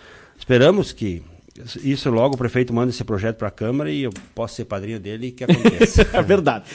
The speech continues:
Speaker 2: Então, pra finalizarmos, só registrar mais a participação de alguns ouvintes. Bom dia, Rudimar. A Elizabeth Ferreira. Estou acompanhando a entrevista. Parabenizo o vereador Pomati. Precisamos de uma capela mortuária municipal e sobre as camas hospitalares e cadeiras de rodas.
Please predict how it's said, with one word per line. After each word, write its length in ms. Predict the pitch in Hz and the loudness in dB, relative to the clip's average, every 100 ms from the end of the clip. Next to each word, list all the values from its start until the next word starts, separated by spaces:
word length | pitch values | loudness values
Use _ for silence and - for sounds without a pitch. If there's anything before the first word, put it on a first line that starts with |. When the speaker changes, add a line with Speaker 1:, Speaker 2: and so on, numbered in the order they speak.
| - | -18
Speaker 2:
Então, 180 | - 233 | 2 4
pra 160 | 254 240 | 6 4
finalizarmos, 720 | 214 208 185 147 180 226 202 | 6 4 4 6 6 6 4
só 100 | 196 | 4
registrar 560 | 180 156 170 165 170 | 4 2 0 2 4
mais 200 | 165 165 | 4 2
a 60 | 160 | 2
participação 600 | 160 147 - 202 - 170 | 2 0 -2 -2 2 4
de 60 | 165 | 4
alguns 280 | 151 156 | 4 2
ouvintes. 480 | 139 113 135 180 233 | 2 0 0 2 0
Bom 160 | 165 156 | 2 2
dia, 180 | 135 160 | 4 2
Rudimar. 560 | 151 120 117 165 254 - - - | 0 -2 0 2 2 -2 -20 -10
A 240 | 135 151 165 | 2 2 6
Elizabeth 880 | 175 202 196 196 156 165 139 170 175 | 8 8 6 0 2 4 4 4 2
Ferreira. 560 | - 131 120 143 190 233 - - | -2 -2 2 4 4 2 -4 -18
Estou 240 | - 185 | 0 2
acompanhando 500 | 180 175 160 170 165 | 2 0 2 2 4
a 40 | 156 | 0
entrevista. 520 | 147 123 190 214 220 | 0 0 2 2 2
Parabenizo 560 | 190 170 160 165 190 | 2 4 4 2 2
o 20 | 180 | 2
vereador 340 | 170 147 180 | 2 4 0
Pomati. 560 | 180 180 160 151 - 117 - _ | 2 2 4 2 -2 -6 -8 _
Precisamos 560 | 156 151 156 156 190 185 | -2 0 2 2 2 2
de 60 | |
uma 120 | 190 185 | 0 0
capela 340 | 170 180 180 | 0 4 4
mortuária 440 | 175 160 170 165 | 2 2 2 4
municipal 640 | 156 151 - - 139 165 226 | 2 -2 -6 -2 2 4 2
e 60 | 196 | -2
sobre 260 | - 190 | -2 0
as 120 | 180 180 | 0 0
camas 280 | 180 185 | 0 0
hospitalares 640 | 170 160 160 156 151 175 175 | -4 -8 -2 0 2 2 0
e 40 | |
cadeiras 400 | 180 165 170 180 | 0 2 2 2
de 80 | 170 | 0
rodas. 540 | 147 170 156 123 - | 4 4 4 0 -10